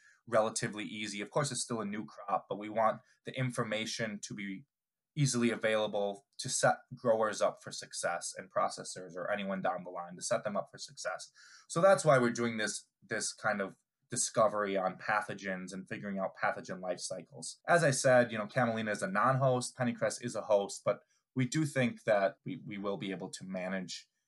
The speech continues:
it in, in a variety of different ways in the future. The other thing is just, um,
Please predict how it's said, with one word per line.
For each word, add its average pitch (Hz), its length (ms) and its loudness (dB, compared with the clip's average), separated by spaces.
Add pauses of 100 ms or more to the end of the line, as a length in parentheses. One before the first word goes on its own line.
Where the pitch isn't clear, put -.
(160)
it 95 220 -6
in, 95 240 -10
in 104 160 -6
a 101 60 -4
variety 131 420 4
of 95 80 -8
different - 320 -12
ways 87 540 -6
in 95 100 -8
the 92 80 -8
future. - 480 -12
The 120 60 2
other 117 140 2
thing 127 280 -2
is 110 240 -2
just, - 420 -6
um, 98 360 0